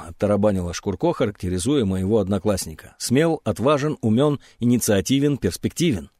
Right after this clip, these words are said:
Сыпала такими превосходными терминами — что мы невольно расплылись в улыбке.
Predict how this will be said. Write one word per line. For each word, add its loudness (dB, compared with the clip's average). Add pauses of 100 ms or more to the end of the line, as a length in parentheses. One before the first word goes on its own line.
(460)
Сыпала 0
такими -2
превосходными 0
терминами — -4 (340)
что -6
мы 0
невольно 2
расплылись 0
в -2
улыбке. -6